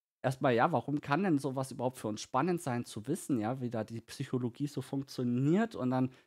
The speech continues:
was ist denn bei Programmierern anders? Ähm, ja, das ist natürlich hochwichtig. Hi Blues Mar-, Marakt und Eight-Bit Ventilator. Schön, dass ihr wieder dabei seid.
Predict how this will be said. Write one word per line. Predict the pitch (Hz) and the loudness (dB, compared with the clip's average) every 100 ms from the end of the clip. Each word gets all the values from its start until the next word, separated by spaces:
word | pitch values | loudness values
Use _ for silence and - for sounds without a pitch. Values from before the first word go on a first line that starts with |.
| _ _ | _ _
was | 117 - | -6 -6
ist | 151 | -6
denn | 127 123 | -2 0
bei | 117 | 0
Programmierern | 110 - 135 - 117 117 165 156 143 123 | 0 -2 -2 0 0 4 4 4 0 0
anders? | - 165 180 131 196 - - _ _ - - _ _ _ - | 0 0 2 2 0 -2 -12 _ _ -20 -20 _ _ _ 6
Ähm, | 131 131 131 131 131 131 - _ _ | 8 10 8 8 6 4 0 _ _
ja, | 120 127 185 - _ _ | 2 4 2 -4 _ _
das | 120 - | -10 -2
ist | |
natürlich | 131 117 135 131 - | -2 2 2 0 0
hochwichtig. | 135 - 131 - 107 - - _ _ | -2 0 -2 0 -4 -4 -12 _ _
Hi | 135 147 | 2 4
Blues | 143 - 143 139 - | 2 0 0 0 0
Mar-, | 123 123 - | 2 0 0
Marakt | 123 127 139 147 143 - - - - | 0 2 4 2 -2 -10 -14 -14 -2
und | 127 127 127 123 - - - | 2 4 4 2 -2 -12 -8
Eight-Bit | - 135 - - 123 | 0 0 0 -4 -2
Ventilator. | 117 113 - 117 107 107 - 104 104 | -2 -2 0 0 0 -2 -6 -10 -8
Schön, | - 135 | -2 0
dass | 120 - | 0 -4
ihr | |
wieder | 117 110 | -4 -4
dabei | 110 104 104 104 | -4 -2 0 -2
seid. | - 101 101 | -4 -10 -10